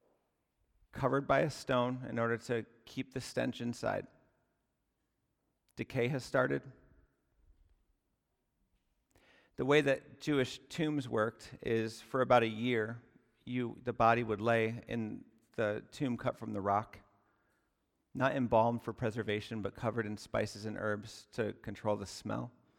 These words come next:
And after about a year, it would have decomposed to bones. And then the bones would be removed and given a more permanent burial.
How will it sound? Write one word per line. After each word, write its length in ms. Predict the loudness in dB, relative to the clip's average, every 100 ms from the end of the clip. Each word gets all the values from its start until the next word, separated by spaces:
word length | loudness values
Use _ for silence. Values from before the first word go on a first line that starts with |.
| _ _ _ _
And 80 | -4
after 220 | -2 -2
about 180 | 0 0
a 60 | 0
year, 500 | -2 0 0 0 -2
it 80 | -4
would 140 | -4
have 140 | -6 -8
decomposed 720 | -8 -6 -2 -2 -2 -8 -16
to 80 | -14 -16 _ _ _ -2
bones. 420 | -2 -2 -12 -18 -20 _ _ _ _
And 180 | -4 -2
then 140 | 0
the 100 | -2
bones 340 | -2 -2 -2 -6
would 100 | -8
be 100 | -6
removed 540 | -4 -4 -4 -6 -10 -12
and 140 | -6
given 220 | -6 -6
a 60 | -6
more 180 | -6 -6
permanent 420 | -6 -6 -6 -6
burial. 340 | -8 -8 -12